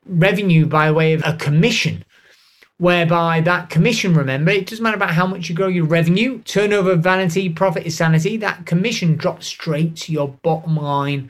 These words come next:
profits, okay? So number one, do the thinking, internal strengths, external environment, that'll clarify some of these opportunities. But number two, growth through acquisition, who are acquisition targets. And number three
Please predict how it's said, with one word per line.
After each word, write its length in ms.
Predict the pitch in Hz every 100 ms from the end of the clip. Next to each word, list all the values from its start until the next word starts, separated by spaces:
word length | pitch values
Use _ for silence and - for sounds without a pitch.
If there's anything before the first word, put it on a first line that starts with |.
| - _ _
profits, 640 | - 156 113 - - - - _ _ _
okay? 320 | - 156 185 160 _ _
So 140 | - 160
number 240 | 147 147
one, 420 | 151 196 214 165 - - _ -
do 120 | 208
the 120 | 202
thinking, 500 | - 202 165 147 131
internal 500 | - 190 165 190 185
strengths, 520 | 165 - 196 190 175 -
external 420 | 185 170 190 180
environment, 640 | 175 165 170 180 175 175 170
that'll 300 | 185 160 170
clarify 720 | - - 180 175 160 160 139
some 200 | 135 165
of 60 | 151
these 180 | 147
opportunities. 840 | 147 - - 180 180 170 185 160 - - - - _
But 220 | 160 160
number 180 | 175 170
two, 440 | 160 226 247 233 160 - _ _ _ _
growth 240 | - 190 180
through 120 | 185
acquisition, 720 | 170 160 160 185 226 220 165 -
who 140 | 175 180
are 120 | 165
acquisition 520 | 165 165 156 139 143
targets. 560 | 135 214 233 233 226 - _ - _ _ -
And 100 | 160
number 220 | 147 131
three 540 | 131 196 220 220 170